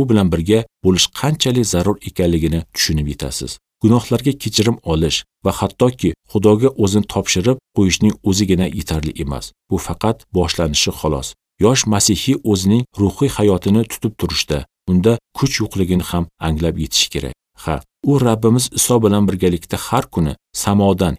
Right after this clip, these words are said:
yangi marhamat olib turishi kerak. Bunga esa shoshilib pala partish, ibodat yoki Xudo kalomidan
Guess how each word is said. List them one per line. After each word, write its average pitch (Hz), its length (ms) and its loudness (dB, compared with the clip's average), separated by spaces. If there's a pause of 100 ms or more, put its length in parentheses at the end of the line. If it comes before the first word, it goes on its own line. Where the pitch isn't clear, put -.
yangi 98 380 2
marhamat 107 540 0
olib 90 320 -2
turishi - 320 -6
kerak. 67 280 -8 (160)
Bunga 85 320 0
esa 95 280 -2 (140)
shoshilib 98 560 -2 (120)
pala 98 260 0
partish, 85 400 -2 (100)
ibodat 85 520 0 (160)
yoki 117 320 2
Xudo 113 340 -2
kalomidan 90 520 0